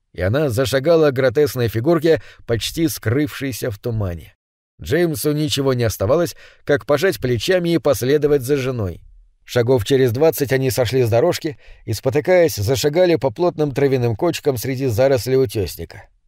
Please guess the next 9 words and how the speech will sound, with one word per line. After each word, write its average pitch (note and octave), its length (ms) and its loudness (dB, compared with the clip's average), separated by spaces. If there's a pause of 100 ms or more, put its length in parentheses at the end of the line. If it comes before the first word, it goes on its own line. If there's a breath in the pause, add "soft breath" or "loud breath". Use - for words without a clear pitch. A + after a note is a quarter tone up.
(160)
Настроение B2 800 0
Лидии D3+ 380 0
вновь B2+ 280 -2
испортилось. F#2+ 720 -6 (480)
"Бога C3 560 0
ради, C3+ 400 0
не D#3+ 220 -2
спешите A3+ 800 -4
так!" G#3+ 400 2